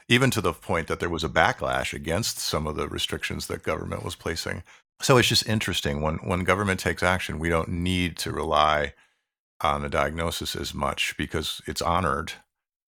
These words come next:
Now, with long covid, for example, people are arguing for a diagnosis for that ju-, precisely because that issue is being kind of minimized. So anyway, it's just kind of, it's kind of interesting to think about this whole idea that it's, it's more than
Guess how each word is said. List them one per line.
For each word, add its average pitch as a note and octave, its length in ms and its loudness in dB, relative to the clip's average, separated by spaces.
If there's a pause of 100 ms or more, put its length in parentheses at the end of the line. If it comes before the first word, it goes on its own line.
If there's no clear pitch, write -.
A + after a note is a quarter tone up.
Now, D#2 160 6
with D2+ 160 -2
long A2 340 2
covid, D2+ 380 -2
for D#2 160 -4
example, D2+ 380 -4
people D#2 260 -4
are D#2 100 2
arguing D#2 360 -2
for D#2 160 -4
a C#2+ 40 -8
diagnosis D2+ 520 -4
for C#2+ 140 -8
that F#2 260 2
ju-, - 180 -8
precisely F#2 500 2
because E2 440 0
that D#2+ 260 2
issue D#2 320 -4
is D2+ 140 -8
being D2+ 400 -4 (320)
kind D2 200 -4
of C#2+ 160 -8
minimized. E2+ 720 -4 (400)
So G2+ 200 8
anyway, F#2 340 4
it's D#2 140 -2
just - 300 -4 (480)
kind F#2 160 2
of, D#2 160 -4
it's - 160 -2
kind A#2+ 180 2
of E2 80 0
interesting D#2 400 -2
to D2+ 80 -6
think D#2+ 200 -6
about D2+ 220 -4
this - 140 -2
whole F2+ 300 2
idea D2+ 320 0
that D2 160 -2
it's, - 200 -4
it's - 200 -6
more E2 440 -2
than D2 300 -2